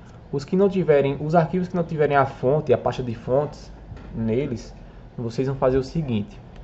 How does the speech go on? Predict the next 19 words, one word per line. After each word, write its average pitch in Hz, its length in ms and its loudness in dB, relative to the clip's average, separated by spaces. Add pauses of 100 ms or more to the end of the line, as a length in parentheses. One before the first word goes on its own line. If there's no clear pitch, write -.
(580)
Deixa 123 360 4
aqui - 200 -4
do 107 60 -8
jeito 113 140 -6
que - 100 -8
tá. 120 340 0 (240)
Vem 120 220 2
aqui 135 260 -2
no, 113 320 0 (1040)
no 117 100 0
Chrome, 139 400 0 (200)
ou 117 240 8
qualquer 123 260 0
navegador 131 380 4
que 120 100 -10
vocês 113 160 -8
tiverem 113 380 0
aí. 117 260 0 (640)
Avenir 135 720 2